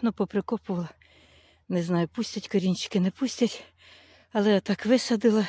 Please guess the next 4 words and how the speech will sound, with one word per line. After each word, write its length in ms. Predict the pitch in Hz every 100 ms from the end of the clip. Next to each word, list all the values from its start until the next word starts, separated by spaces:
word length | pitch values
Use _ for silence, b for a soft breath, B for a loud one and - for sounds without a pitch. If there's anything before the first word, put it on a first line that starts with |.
| -
попідгортала 800 | 220 - 190 196 185 254 254 226
трошки, 440 | 240 226 - 214 - B B B B B
що, 300 | - 247 214 B B B B B B B B B B -
е, 240 | 180 185